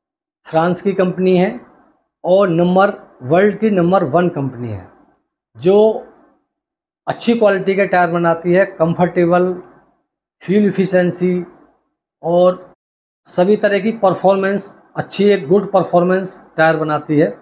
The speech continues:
इसका जो रबर compound है, वो काफ़ी soft होता है और उसमें रबर compound में एक सिलिका material होता है, जिसमें ज़्यादा percentage में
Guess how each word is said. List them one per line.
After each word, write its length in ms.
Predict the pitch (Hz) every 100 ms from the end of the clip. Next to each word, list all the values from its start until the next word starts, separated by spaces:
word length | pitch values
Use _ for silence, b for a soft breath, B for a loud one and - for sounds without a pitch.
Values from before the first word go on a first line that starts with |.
| _ _ _ _ _ _ _
इसका 340 | 175 - 233 226
जो 180 | 226
रबर 240 | 190 190 180
compound 520 | 202 190 185 180 190
है, 60 | 208
वो 160 | 208 208
काफ़ी 340 | 190 180 202
soft 420 | 190 - 190 - 170
होता 280 | 170 180
है 240 | 170 208 - _ _ _
और 260 | 170 185 208
उसमें 600 | 202 185 202 214 220 220
रबर 240 | 165 180 190
compound 540 | 190 190 175 180 185
में 380 | 190 202 208 202 - _
एक 200 | 180 190
सिलिका 500 | - - 180 202 208 202 - - _ _ _ -
material 400 | 160 170 190 185
होता 280 | 156 165 160
है, 200 | 190 - _ _ _
जिसमें 540 | 160 - 175 202 214 214 - _ _ _
ज़्यादा 360 | 113 156 180 233
percentage 600 | 226 202 190 185 185 185
में 260 | 196 214